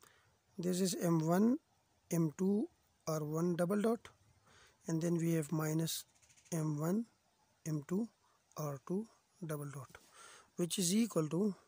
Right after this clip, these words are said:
M two, F one two minus M one, F two one plus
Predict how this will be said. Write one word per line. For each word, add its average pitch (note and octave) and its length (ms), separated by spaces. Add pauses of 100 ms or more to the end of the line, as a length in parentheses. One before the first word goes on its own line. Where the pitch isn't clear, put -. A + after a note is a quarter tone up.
(720)
M E3 260
two, A3+ 240 (840)
F E3 220
one F3+ 240
two C4 440 (1400)
minus D#3+ 580 (240)
M D#3+ 240
one, G#3 220 (920)
F D#3 260
two D3 100
one C3+ 220 (1160)
plus G#3+ 540